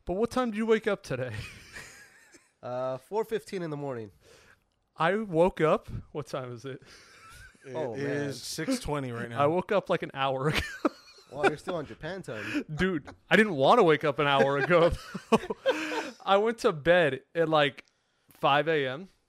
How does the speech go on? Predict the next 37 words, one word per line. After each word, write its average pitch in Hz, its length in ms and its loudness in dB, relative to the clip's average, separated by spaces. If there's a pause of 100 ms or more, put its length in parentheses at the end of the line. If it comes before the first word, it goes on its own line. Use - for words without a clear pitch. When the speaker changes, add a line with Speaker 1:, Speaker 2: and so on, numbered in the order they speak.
(140)
Speaker 1:
just - 240 -10 (140)
getting 147 240 -4
videos 139 420 -2
ready 139 300 -2
'cause, 139 320 -2
uh, 131 340 -2
our 139 160 -4
good 135 200 -2
friend 135 220 -2
Mario 139 600 -2
is 160 160 -6
about 131 240 -2
to 135 80 -14
be 127 40 -10
staying 131 300 -8
with 123 160 -14
me 123 100 -12
for 117 140 -16
five 127 260 -4
days. 123 300 -10
So, 180 80 -10
Speaker 2:
Let's 185 140 -6
Speaker 1:
you, 151 80 -8
Speaker 2:
go. 113 240 -12
Speaker 1:
you 156 100 -8
know, 139 160 0
I, 151 80 4
I 139 60 0
Speaker 2:
Awesome. 160 140 0
Speaker 1:
wanna, 147 200 -2 (220)
you 170 140 -6
know, 139 280 -4
make 143 220 -4
sure 147 160 -2
videos 135 360 0
are 139 80 -4
good 123 300 -4